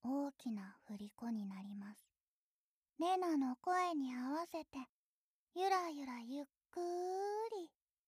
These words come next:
揺れちゃいます。レナが、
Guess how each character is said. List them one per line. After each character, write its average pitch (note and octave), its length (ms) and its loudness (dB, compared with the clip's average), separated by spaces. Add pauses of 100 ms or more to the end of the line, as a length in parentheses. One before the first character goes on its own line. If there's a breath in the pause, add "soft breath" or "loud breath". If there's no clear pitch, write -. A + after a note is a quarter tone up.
(220)
揺 A3+ 120 -4
れ A3 180 -6
ち - 120 -12
ゃ A3 100 -6
い G#3 100 -4
ま G#3 220 -6
す。 - 60 -18 (1400)
レ F4 160 2
ナ E4+ 180 4
が、 C#4+ 300 2